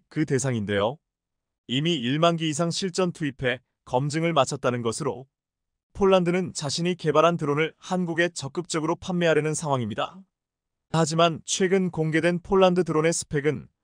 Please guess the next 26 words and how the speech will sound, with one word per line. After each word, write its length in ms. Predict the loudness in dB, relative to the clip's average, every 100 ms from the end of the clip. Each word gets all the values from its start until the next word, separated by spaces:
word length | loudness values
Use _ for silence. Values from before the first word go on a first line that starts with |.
| _ _
대부분 480 | 0 0 0 -2
중국에서 540 | -2 -4 -2 0 0 0
부품을 420 | -2 -6 -2 -2
구해와 520 | 0 2 4 2 -2 -8 _ _ _ _ _ _
군사 340 | -4 0 2
소프트웨어를 800 | 2 0 -4 -4 2 4 4 2
이며 320 | 0 0 -2 -2
개발한 420 | 0 4 4 2
것으로 420 | -2 0 -2 -4 _ _ _
기초적인 500 | -12 -6 -4 -2 -4
수준의 380 | -6 -6 -2 -2
기술력만 580 | -4 -6 -2 0 2 0
있다면 480 | 0 -2 -2 -6 -10 _ _ _ _ _ _
누구나 340 | -6 -2 2 0
개발할 400 | 2 2 4 4
수 160 | 0
있는 180 | -4 -4
수준의 400 | -4 -6 -4 -4
무인기로 560 | -4 -4 -2 -2 -2 -2
보이는 320 | -2 -2 -4
상황입니다. 720 | -4 -2 -2 -2 -4 -6 -8 -20 _ _ _ _ _ _
폴란드는 540 | 0 4 6 4 0 -2
한국산 560 | -4 -4 -2 -2 0
무기를 340 | 0 0 0 -2
탐내고 420 | -2 -2 0 -2
있지만 460 | -4 -2 -2 -2